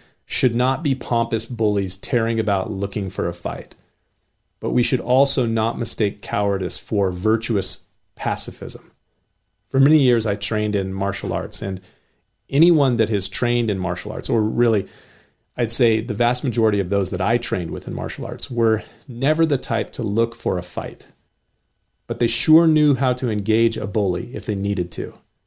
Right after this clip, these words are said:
I remember an afternoon I was driving through the middle of the town that I live in, and I saw two guys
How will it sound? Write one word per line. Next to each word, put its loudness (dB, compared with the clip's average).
I -4
remember 6
an 2
afternoon 0
I -2
was -2
driving 2
through 2
the 2
middle 2
of -2
the -4
town -2
that -2
I -2
live -2
in, -6
and -4
I -2
saw 0
two 2
guys 2